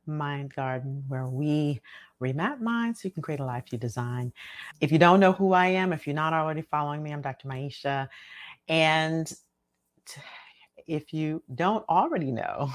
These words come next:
<laughs> a lot of what I talk about stems around communication, emotional intelligence, and psychological safety. And I talk about things that are relevant to both the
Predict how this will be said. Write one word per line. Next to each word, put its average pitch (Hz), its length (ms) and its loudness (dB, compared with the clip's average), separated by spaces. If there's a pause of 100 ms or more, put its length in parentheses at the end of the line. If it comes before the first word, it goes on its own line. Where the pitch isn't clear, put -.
(100)
<laughs> - 520 -14
a 170 80 6
lot 190 240 6
of 330 80 -2
what 214 160 4
I 170 140 6
talk 151 360 -2
about 123 420 -6
stems 131 680 -6 (320)
around 131 720 -2
communication, 151 920 -6 (500)
emotional 131 460 -6
intelligence, 131 920 -6
and 120 500 -6
psychological - 880 -8
safety. - 500 -6
And 160 140 2
I 175 380 8 (540)
talk 233 360 6
about 226 420 8
things 170 840 0 (420)
that 156 480 6
are 143 280 6
relevant 139 720 0
to 143 260 -2
both 131 720 0 (280)
the 127 420 -4